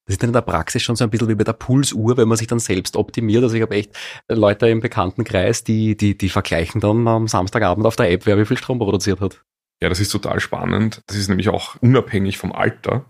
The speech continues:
Speaker 2: ist die App der Photovoltaik einer der meistgenutzten Applikationen, zumindest in den ersten Jahren, wenn man Photovoltaik hat,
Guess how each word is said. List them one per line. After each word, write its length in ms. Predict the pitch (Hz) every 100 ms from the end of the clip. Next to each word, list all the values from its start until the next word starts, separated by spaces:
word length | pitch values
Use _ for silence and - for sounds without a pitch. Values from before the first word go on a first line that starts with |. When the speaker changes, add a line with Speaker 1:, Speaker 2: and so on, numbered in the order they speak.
| -
Speaker 2:
ist 220 | 113 -
die 100 | 104
App 380 | 95 110 - - -
der 100 | 92
Photovoltaik 840 | - - 92 98 - 78 95 101
einer 300 | 90 95 95 -
der 100 | 92
meistgenutzten 840 | 78 76 - - 98 95 - 95
Applikationen, 640 | - 101 95 - 87 95
zumindest 260 | - 92 101
in 120 | 98
den 80 | 69
ersten 300 | 82 - 92
Jahren, 220 | 90 90
wenn 80 | 92
man 100 | 95
Photovoltaik 680 | - - 87 - - 87 -
hat, 260 | - -